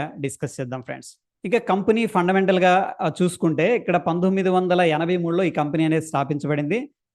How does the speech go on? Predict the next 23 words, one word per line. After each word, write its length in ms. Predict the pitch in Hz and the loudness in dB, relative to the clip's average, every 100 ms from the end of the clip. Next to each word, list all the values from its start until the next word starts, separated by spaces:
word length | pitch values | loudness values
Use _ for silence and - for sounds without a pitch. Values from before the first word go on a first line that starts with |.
| - | -2
వీళ్ళకి 340 | 165 175 185 175 180 - | 0 2 2 2 2 0
నలభై 320 | 160 185 190 | 0 2 2
సంవత్సరాల 580 | 190 185 185 202 196 185 151 - | 2 0 0 2 4 4 2 0
చరిత్ర 320 | 165 175 175 | -2 -2 -2
ఉంది, 180 | 165 180 | -2 0
లేదా 240 | 190 165 185 | 2 2 0
ఎక్స్పీరియన్స్ 560 | 170 147 - 214 196 - | -2 -6 -2 0 0 0
అనుకోవచ్చు 360 | 147 143 135 139 | -4 -4 -6 -6
సింపుల్గా 420 | 143 143 156 151 | -6 -2 0 0
చెప్పాలంటే. 520 | 135 135 135 123 123 - _ _ _ | -2 -4 -4 -6 -10 -16 _ _ _
అయితే 160 | 175 208 | -4 0
వీళ్ళు 180 | 185 165 | 2 2
ఏం 100 | 208 | 2
చేస్తారు 320 | 226 202 185 | 0 0 2
ఎగ్జాక్ట్‌గా 580 | 170 139 170 175 170 170 | 0 2 2 2 2 0
అంటే 240 | 151 139 175 269 269 _ _ _ _ - | 0 2 0 0 -6 _ _ _ _ 0
టర్న్‌కీ 500 | 185 190 220 - 208 208 226 - _ | 2 2 0 0 0 0 -2 -14 _
pre-engineered 960 | - 196 208 220 196 180 170 185 190 170 190 | 0 2 2 0 0 0 2 2 2 2 0
steel 340 | 190 175 180 175 | 0 0 0 0
construction 560 | 160 156 170 156 170 | -2 -2 -4 -4 -4
solutions-ని 640 | 156 160 151 151 156 143 190 | -2 0 0 -2 -4 -6 -6
ప్రొవైడ్ 340 | 175 143 139 | -2 -2 -2
చేస్తారు. 420 | 127 127 - 131 | -4 -8 -8 -8